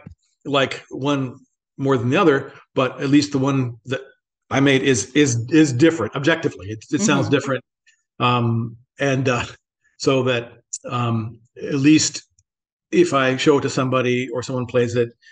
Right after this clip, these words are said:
Speaker 1: um, it's not just the same old thing. I guess that's the, that's the idea.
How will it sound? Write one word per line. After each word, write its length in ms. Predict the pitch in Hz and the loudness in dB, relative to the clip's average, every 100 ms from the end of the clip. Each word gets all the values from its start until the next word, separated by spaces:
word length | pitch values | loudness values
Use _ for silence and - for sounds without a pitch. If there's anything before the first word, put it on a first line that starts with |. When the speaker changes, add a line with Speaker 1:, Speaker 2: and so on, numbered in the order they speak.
| _ - | _ -8
Speaker 1:
um, 420 | 113 110 107 113 - _ | -6 -6 -8 -12 -20 _
it's 380 | 120 - 135 127 | -10 -6 -6 -2
not 200 | 135 127 | 0 0
just 140 | 123 | -2
the 60 | 120 | -6
same 240 | - 131 | -2 0
old 140 | 123 - | 0 -2
thing. 200 | 123 98 | -4 -4
I 40 | |
guess 180 | 101 113 | -6 -4
that's 220 | 131 110 | -4 -6
the, 160 | - 107 - | -10 -14 -12
that's 160 | 120 - | -12 -6
the 140 | 110 | -6
idea. 220 | 95 92 | -4 -6